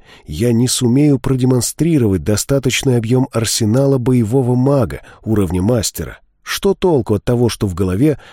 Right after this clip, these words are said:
пользуясь трансом САХ, я разработал множество новых заклинаний, в которых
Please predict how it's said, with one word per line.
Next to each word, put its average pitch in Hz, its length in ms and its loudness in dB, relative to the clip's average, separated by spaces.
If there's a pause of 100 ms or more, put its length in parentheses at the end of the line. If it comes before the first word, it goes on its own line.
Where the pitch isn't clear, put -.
(100)
пользуясь 113 540 0 (140)
трансом 110 480 0
САХ, 156 360 -2
я 98 140 -4
разработал 104 560 0
множество 131 640 0
новых 135 320 2
заклинаний, 139 640 0
в - 80 -16
которых 120 400 -2